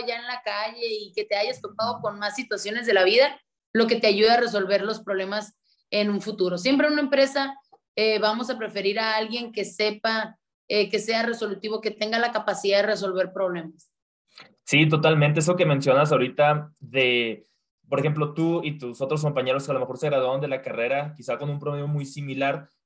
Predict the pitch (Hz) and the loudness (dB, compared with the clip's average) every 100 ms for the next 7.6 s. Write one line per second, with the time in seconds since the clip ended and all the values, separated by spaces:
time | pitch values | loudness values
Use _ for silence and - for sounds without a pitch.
0 | _ 151 151 143 127 - _ _ _ - | _ 0 2 2 0 -2 _ _ _ -2
1 | 170 175 135 - _ _ 160 196 269 269 | 0 0 0 -4 _ _ -4 -4 -4 -6
2 | 226 240 233 190 156 160 226 - 214 220 | -4 -4 -4 -4 -6 -6 -8 -8 -6 -4
3 | 175 156 151 170 147 156 175 190 208 170 | -6 -6 -8 -10 -4 0 2 0 0 0
4 | 139 151 165 170 160 170 175 151 156 175 | 2 0 -2 -4 -6 -6 -2 0 0 -2
5 | 175 196 156 139 156 160 190 - 190 185 | -2 -2 -4 -6 -4 -2 -2 -4 -4 -2
6 | 147 147 165 156 156 147 127 131 143 135 | -2 -4 -6 -8 -8 -6 -4 -2 -4 -4
7 | 135 147 127 156 180 131 | -2 0 0 -2 -4 -6